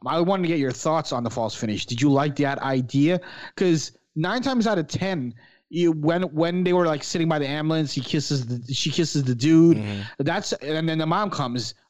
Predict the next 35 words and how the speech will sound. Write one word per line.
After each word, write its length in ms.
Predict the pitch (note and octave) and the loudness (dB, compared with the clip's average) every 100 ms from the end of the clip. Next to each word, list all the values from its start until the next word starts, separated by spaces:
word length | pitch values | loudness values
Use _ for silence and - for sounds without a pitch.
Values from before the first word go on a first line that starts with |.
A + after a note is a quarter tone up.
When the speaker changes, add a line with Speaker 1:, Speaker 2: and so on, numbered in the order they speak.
| _ | _
Speaker 1:
Normally, 340 | G3 G3+ G#3 G#3 | 0 2 0 0
you 80 | |
get 160 | E3+ D3 | -2 -2
roll 160 | D#3+ D3 | -2 -2
credits. 540 | - D3 G2+ - - - | -4 -6 -6 -10 -12 -6
Speaker 2:
Yeah. 200 | A2 F#2+ - | -6 -6 -2
Speaker 1:
But 140 | D#3 | 0
we 100 | F3+ | 2
got, 100 | G#3 | 2
like, 140 | A#3+ G3+ | 0 0
another 240 | F#3+ D#3 | 0 0
ten 200 | D3+ D#3+ | -2 -2
minutes. 440 | G3+ B2+ - - - _ _ - | -2 -4 -6 -10 -12 _ _ -10
Speaker 2:
Yeah. 100 | E3 D#3 | -6 -2
Speaker 1:
Um, 380 | D#3 D#3 C#3 - _ _ - | -2 -2 -6 -14 _ _ -8
and 140 | E3+ | -4
I 80 | G3 | 0
don't 240 | B3 B3+ | 0 0
know 440 | G3+ F#3+ G#3 A3+ G3 _ - | 0 2 2 0 -4 _ -10
how 240 | F3 F3 | -2 0
I 100 | C#3+ | 0
feel 340 | - - D#3+ | -4 0 2
about 300 | F3 G3 G#3+ | 2 2 2
it. 180 | A3+ - _ _ _ _ _ _ _ _ | 0 -4 _ _ _ _ _ _ _ _
Um, 480 | - C#3 C#3+ C3+ A#2 - _ _ _ _ _ _ | -2 0 0 -2 -6 -12 _ _ _ _ _ _
I'm 120 | F3+ | -4
kinda 280 | F3+ B3 A3+ | -2 -2 -2
ha-, 160 | D#3+ - | -4 -4
I'm 140 | E3+ | -4
happy 380 | D#3+ D#3 G#3 B3 | -2 -2 -2 -2
because 320 | G#3 F#3+ D#3+ | -2 -2 2
we 100 | D#3 | 2
got, 300 | D3+ D#3+ D#3+ - | 2 -2 -4 -6
we 160 | C#3+ D3 | -2 -2
got 380 | D3 C#3+ D#3 | 0 -2 -4